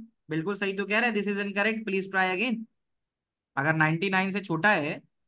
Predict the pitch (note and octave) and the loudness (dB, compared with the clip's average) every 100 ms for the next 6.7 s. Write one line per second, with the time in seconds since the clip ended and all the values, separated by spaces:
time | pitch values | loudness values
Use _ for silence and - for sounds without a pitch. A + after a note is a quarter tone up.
0 | _ - D#3+ A#3+ E3 - - D#3+ F3 G3+ | _ -8 -4 -2 -4 -6 -2 -2 -2 0
1 | A3+ G#3+ B2+ - - _ - D3+ F3 G3+ | 2 2 0 -6 -20 _ -2 0 2 0
2 | G3+ G#3 G#3 A3 F#3 F#3+ B2+ - _ _ | 0 -2 -4 -4 0 0 0 -8 _ _
3 | _ _ _ _ _ - F3+ B3+ A#3 A3+ | _ _ _ _ _ -4 -2 -2 -4 -10
4 | _ _ _ E3 E3 F3+ F#3 - _ _ | _ _ _ -2 0 2 0 -8 _ _
5 | E3+ F3 F#3+ F#3 A3+ G#3+ F3+ G3 F#3+ G3 | -2 0 0 0 0 0 -2 -4 -4 -4
6 | F3+ D3 D3+ F3+ G3 A3+ A3+ | -2 0 -2 -2 -2 -2 -4